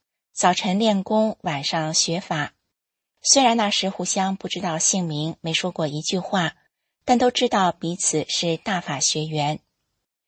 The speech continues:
邪恶铺天盖地的打压开始后，我和 C 姐还有另外两名同修组成了一个学法小组。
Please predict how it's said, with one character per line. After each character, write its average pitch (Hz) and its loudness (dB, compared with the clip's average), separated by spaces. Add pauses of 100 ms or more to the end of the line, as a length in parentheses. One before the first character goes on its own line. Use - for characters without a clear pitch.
(220)
邪 - 4
恶 208 8
铺 - -8
天 208 -2
盖 185 0
地 - -8
的 170 -4
打 151 -6
压 170 -4
开 - -6
始 - -2
后， - -2 (400)
我 208 4
和 240 2
C 269 2
姐 165 2
还 165 -2
有 175 4
另 190 -2
外 180 0
两 147 -2
名 151 -6
同 156 -6
修 190 0 (300)
组 175 0
成 175 -2
了 180 0
一 170 -2
个 170 0
学 165 0
法 156 -6
小 156 0
组。 165 -2